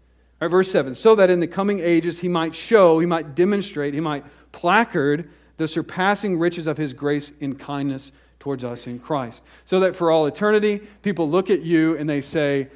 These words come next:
"God is incredibly gracious." Right?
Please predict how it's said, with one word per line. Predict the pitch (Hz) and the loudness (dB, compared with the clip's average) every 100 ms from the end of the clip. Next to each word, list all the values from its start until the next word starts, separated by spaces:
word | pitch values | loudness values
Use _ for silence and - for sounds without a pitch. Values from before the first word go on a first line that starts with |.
| _ _ 127 | _ _ -6
"God | 180 170 170 180 | 2 4 6 4
is | 175 151 | 2 -2
incredibly | 147 127 - 165 160 143 143 139 139 _ _ | -4 -6 -4 -2 -2 -2 -4 -4 -8 _ _
gracious." | - 143 151 - 120 - - - _ _ _ _ _ _ _ _ _ _ | -8 -6 -6 -8 -14 -16 -20 -20 _ _ _ _ _ _ _ _ _ _
Right? | - | -20